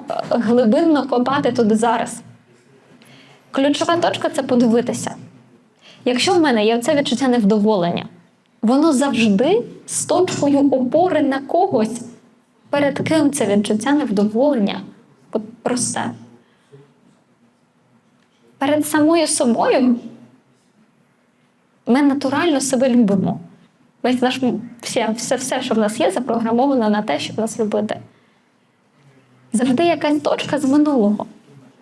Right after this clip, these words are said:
яка нас, ми можемо її не бачити зараз. Ми можемо не одразу, наприклад, через кілька днів побачити ось цю людину, я боюся найбільше розчарувати.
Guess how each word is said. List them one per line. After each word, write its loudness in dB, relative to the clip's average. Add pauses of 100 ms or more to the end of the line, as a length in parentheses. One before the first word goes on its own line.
(880)
яка -2
нас, -2 (120)
ми 2
можемо 0
її 4
не 2
бачити 0
зараз. -2 (240)
Ми 2
можемо 2
не 2
одразу, 0
наприклад, 0
через -2
кілька -2
днів 0 (320)
побачити 0
ось -2
цю 2
людину, 4
я 2
боюся -2
найбільше 0
розчарувати. -2